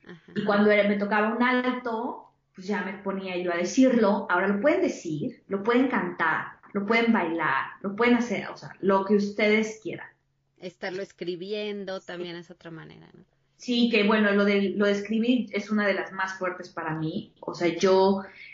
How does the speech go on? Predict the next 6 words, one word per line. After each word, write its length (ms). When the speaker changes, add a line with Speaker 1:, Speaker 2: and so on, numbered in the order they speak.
Speaker 2:
hago 360
planas 540
y 60
planas 420
de 60
afirmaciones. 1080